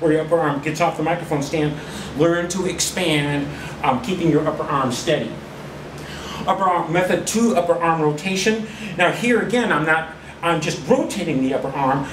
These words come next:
but we can get bow movement by just rotating the upper arm.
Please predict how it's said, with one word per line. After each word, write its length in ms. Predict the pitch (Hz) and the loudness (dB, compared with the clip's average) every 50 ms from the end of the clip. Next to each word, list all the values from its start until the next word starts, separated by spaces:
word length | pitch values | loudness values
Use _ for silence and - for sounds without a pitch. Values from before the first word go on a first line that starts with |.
| - - | -4 0
but 140 | 165 170 170 | 2 2 4
we 80 | 196 | 4
can 140 | 196 202 208 | 4 4 4
get 200 | 208 196 - - | 2 2 2 2
bow 240 | - 226 247 254 240 | 4 4 4 4 4
movement 320 | 185 165 147 160 170 165 | 0 0 -2 -2 -2 0
by 140 | - 143 139 | 2 0 0
just 240 | 139 165 - - 175 | 0 -2 -6 0 2
rotating 540 | 214 226 226 - - - - 127 120 113 117 | 4 4 4 2 -2 -6 -6 -6 -8 -10 -10
the 80 | 113 | -10
upper 160 | 113 - - | -10 -10 -10
arm. 260 | 120 117 110 107 - | -10 -10 -10 -10 -10